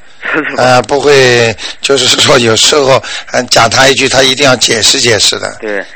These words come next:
Speaker 2: 嗯。
Speaker 1: 卢台长，帮我看看她身体怎么样？身体。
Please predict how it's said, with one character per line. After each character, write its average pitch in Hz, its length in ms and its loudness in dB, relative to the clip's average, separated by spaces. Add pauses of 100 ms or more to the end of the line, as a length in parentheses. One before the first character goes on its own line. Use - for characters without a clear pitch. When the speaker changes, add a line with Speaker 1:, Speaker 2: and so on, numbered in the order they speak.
Speaker 2:
嗯。 107 480 0
Speaker 1:
卢 165 120 -6
台 180 120 -2
长， 160 120 -4
帮 180 140 -4
我 156 60 -6
看 170 160 -12
看 139 80 -8
她 151 200 -6
身 226 160 -10
体 120 240 -18
怎 104 120 -12
么 85 80 -20
样？ 87 120 -14 (960)
身 107 180 -20
体。 - 220 -20